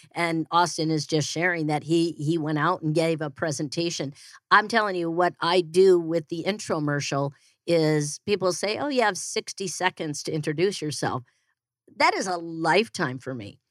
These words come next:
because seventeen seconds, seventeen point five seconds, it is, uh, uh, that's my intro. People are already leaning in. Then I give value, and then I have a call to action. So what ends up happening is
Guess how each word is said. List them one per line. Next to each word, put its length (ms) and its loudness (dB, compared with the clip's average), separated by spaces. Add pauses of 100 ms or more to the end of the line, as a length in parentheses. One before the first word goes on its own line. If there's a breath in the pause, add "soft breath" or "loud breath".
(180)
because 280 2
seventeen 580 0
seconds, 500 0
seventeen 420 -2
point 240 -4
five 240 0
seconds, 560 -4 (400 loud breath)
it 240 2
is, 640 0 (300)
uh, 120 -4 (100)
uh, 180 4
that's 280 4
my 140 -2
intro. 460 -4
People 300 -4
are 160 4
already 240 2
leaning 360 -6
in. 240 -2
Then 160 0
I 100 -2
give 220 -4
value, 800 0 (360)
and 200 -4
then 200 4
I 120 0
have 160 0
a 40 0
call 240 2
to 180 -10
action. 440 0
So 120 -8
what 200 -2
ends 180 -2
up 140 -4
happening 500 2
is 220 -2